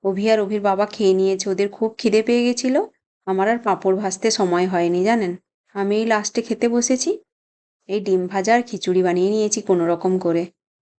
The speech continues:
খিচুড়িটাতেও আমি কি দিয়েছি জানেন, গাজর, লাউ আর পালং শাক। পালং শাক দিয়ে আমি আগে কোনোদিন করিনি, কিন্তু পালং শাকটা খারাপ হয়ে যাচ্ছিল তাই ভাবলাম দিয়ে দিই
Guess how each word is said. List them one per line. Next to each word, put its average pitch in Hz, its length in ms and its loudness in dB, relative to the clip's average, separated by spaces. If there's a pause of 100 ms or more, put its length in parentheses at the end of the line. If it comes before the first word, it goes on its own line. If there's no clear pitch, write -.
(120)
খিচুড়িটাতেও 190 760 0
আমি 254 180 0
কি 240 160 -8
দিয়েছি 196 360 2
জানেন, 233 340 0
গাজর, 175 500 2
লাউ 180 300 2 (100)
আর 226 120 0 (280)
পালং 175 340 2
শাক। 175 260 -4 (160)
পালং 180 280 2
শাক 196 200 -2
দিয়ে 226 160 0
আমি 247 180 2
আগে 185 220 0
কোনোদিন 208 400 0
করিনি, 190 440 2 (520)
কিন্তু 233 160 -4
পালং 233 280 4
শাকটা 247 240 -4
খারাপ 254 380 2
হয়ে 269 160 2
যাচ্ছিল 269 400 -2
তাই 208 160 0
ভাবলাম 202 380 0
দিয়ে 180 240 0
দিই 175 180 -4